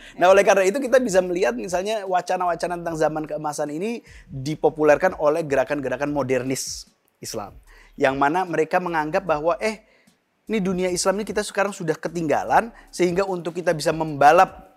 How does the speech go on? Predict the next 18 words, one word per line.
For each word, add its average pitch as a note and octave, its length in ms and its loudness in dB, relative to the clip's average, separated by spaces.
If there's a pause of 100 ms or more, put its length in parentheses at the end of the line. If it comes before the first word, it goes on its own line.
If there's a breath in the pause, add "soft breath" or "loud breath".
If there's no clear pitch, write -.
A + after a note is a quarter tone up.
(160)
Eropa, C#3+ 460 -6
kita G3 240 -4
harus F#3 160 0
seperti G#3 560 2
orang F#3+ 240 4
Eropa." F#3+ 400 2 (300 loud breath)
Nah, D#3+ 180 4 (240 loud breath)
mereka F3+ 260 2
kemudian G#3+ 460 2
memproyeksikan F#3 1400 2 (360)
kemajuan F3 760 4
Eropa D3+ 400 4
di C3+ 100 -2
z-, B2 280 -8
abad C3+ 260 0
sembilan B2+ 320 0
belas, A#2+ 320 -2
eh, B2 80 -8